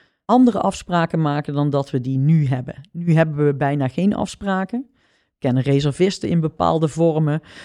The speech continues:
maar we hebben denk ik het potentieel aan afspraken met mensen, eh, nog onvoldoende, eh, bereikt. Want dat zit hem niet alleen in bedrijven, dat zit hem ook in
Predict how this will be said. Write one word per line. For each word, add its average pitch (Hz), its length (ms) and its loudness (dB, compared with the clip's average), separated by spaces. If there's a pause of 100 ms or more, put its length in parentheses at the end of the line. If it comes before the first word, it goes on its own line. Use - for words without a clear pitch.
(160)
maar 147 180 0
we 147 80 0
hebben 160 260 2
denk 160 260 2
ik - 100 -16
het 156 180 -8
potentieel 165 720 0
aan 156 240 0
afspraken 156 760 -2
met 151 220 -2
mensen, 147 520 -2 (460)
eh, 151 140 -2 (100)
nog 139 280 0
onvoldoende, 135 840 0 (460)
eh, 135 160 -12
bereikt. 127 380 -6
Want 139 120 -4
dat 135 160 -6
zit 135 160 -6
hem 139 100 0
niet 185 220 2
alleen 170 360 2
in 156 200 0
bedrijven, 139 560 -2
dat 135 180 -6
zit 147 180 -8
hem 139 120 -6
ook 151 240 -2
in 143 300 -2